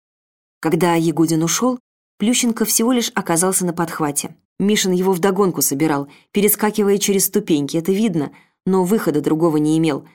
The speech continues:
потому что замена нужна была стремительно. Самолюбие не позволяло, потеряв спортсмена, оказаться внизу. Состояние реванша оказалось, впрочем, недолгим.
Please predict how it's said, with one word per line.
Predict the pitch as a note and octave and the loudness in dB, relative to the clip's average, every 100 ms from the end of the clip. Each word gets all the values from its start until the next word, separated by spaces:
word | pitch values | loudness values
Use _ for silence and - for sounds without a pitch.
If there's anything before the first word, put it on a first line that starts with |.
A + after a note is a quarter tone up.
| _ _ | _ _
потому | - E3+ | -2 0
что | E3+ E3+ | 0 -2
замена | E3+ D#3+ F3+ G3 | 0 2 2 0
нужна | F#3+ F#3 F#3+ | 0 0 0
была | F3+ F3 | 0 0
стремительно. | - E3+ E3+ E3+ C#3+ C#3+ - _ _ - | -2 0 0 0 -2 -4 -12 _ _ -4
Самолюбие | A3 A#3 B3 D3 C#3+ | 0 2 2 0 0
не | D3+ | 0
позволяло, | E3 E3 F3+ E3+ D3 | 0 2 2 2 0
потеряв | - D#3+ F3 D#3 - | -4 -4 0 0 0
спортсмена, | - D3+ - F#3+ A#3 B3 - _ _ | -2 -2 0 2 0 -2 -10 _ _
оказаться | F#3 F#3 F3 F3+ F#3+ | -2 0 0 -2 0
внизу. | G#3 A3+ D3+ C#3+ _ _ _ _ _ _ _ _ _ _ _ _ - | 2 0 -2 -6 _ _ _ _ _ _ _ _ _ _ _ _ -6
Состояние | G3+ G3 G#3+ A3+ A3 | -4 0 2 4 4
реванша | A3 A3 A#3+ - | 2 2 2 0
оказалось, | F3+ F#3+ F#3+ A3 G#3 | 0 0 2 2 0
впрочем, | - G3 F#3+ F3+ | -2 -2 0 0
недолгим. | F3 D#3 C#3 C3+ C3+ - | 0 0 -2 -2 -6 -8